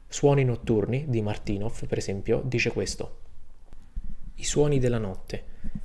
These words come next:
un fischio furtivo, lo schiocco d'un ferro, una breve fuga di gas, furono soffocati all'improvviso dal frusciare di un olmo. E il mondo delle foglie era immenso, denso e nebuloso.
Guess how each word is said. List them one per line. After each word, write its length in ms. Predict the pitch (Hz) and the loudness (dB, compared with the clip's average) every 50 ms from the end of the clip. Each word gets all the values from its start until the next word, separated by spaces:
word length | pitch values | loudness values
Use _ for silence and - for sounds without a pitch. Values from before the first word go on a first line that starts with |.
| - - - | -6 -4 0
un 180 | 139 131 120 | 2 2 2
fischio 360 | 120 - 151 147 - - 143 | 4 2 2 2 4 2 2
furtivo, 640 | 127 - 127 120 - - - - 123 110 101 101 95 98 | 2 2 0 -2 -2 -4 0 0 0 0 2 0 2 2
lo 100 | 95 95 | 2 0
schiocco 520 | - - - - - 123 127 - - 117 | 0 -2 -4 2 2 2 2 2 0 0
d'un 220 | 113 110 107 107 104 | 2 2 0 0 -2
ferro, 440 | - - 110 98 92 90 92 98 101 | 0 2 2 2 2 2 0 0 0
una 140 | 101 101 | 0 0
breve 440 | 92 110 113 135 - 120 117 117 110 | 0 0 2 4 4 4 6 4 4
fuga 260 | - - 127 127 123 | 4 4 4 4 4
di 140 | 104 - 135 | 2 2 0
gas, 520 | 131 110 92 92 - - - - - - - - - - - - - - - - - - - - - - | 0 0 -2 0 -2 -4 -4 -4 -6 -10 -10 -10 -10 -8 -8 -8 -8 -8 -12 -14 -16 -16 -16 -14 -14 -12
furono 380 | - - 143 131 131 127 123 | -4 2 4 6 6 6 4
soffocati 560 | 117 - 120 - - - 120 - 123 117 - 110 | 4 2 0 0 0 0 2 4 2 2 4 2
all'improvviso 680 | 107 110 107 107 - 120 107 113 113 127 131 131 143 | 0 0 -2 0 0 0 0 2 2 2 2 2 2
dal 180 | 131 117 110 - | 2 2 0 0
frusciare 540 | - - 113 110 - - - 110 113 117 117 | -2 -4 -4 -2 -2 -2 0 0 2 2 2
di 80 | 117 | 2
un 80 | 113 110 | 0 0
olmo. 400 | 95 92 92 95 92 98 - - - - - - - - - - - - - - - - - - - - - | 0 -2 -2 -2 -4 -4 -6 -6 -10 -12 -14 -16 -18 -18 -16 -14 -14 -12 -10 -10 -10 -8 -10 -10 -12 -10 -4
E 80 | - 113 | -2 2
il 100 | 120 135 | 4 4
mondo 220 | 147 147 143 139 | 4 6 6 6
delle 200 | 123 120 113 110 | 6 6 4 4
foglie 300 | - - 139 135 123 117 | 4 2 2 4 6 6
era 100 | 110 107 | 4 4
immenso, 640 | 104 104 104 110 113 107 101 98 98 - - - 95 | 2 0 0 0 0 -2 -2 -2 -2 -2 -2 0 0
denso 600 | 101 104 101 113 110 101 101 98 - - - 104 | -2 2 2 2 2 2 0 -2 -4 -2 -2 -2
e 40 | 104 | -2
nebuloso. 720 | 107 107 107 107 101 110 95 92 92 95 - - - - | 0 -2 -2 0 0 0 0 0 0 -2 -4 -6 -8 -8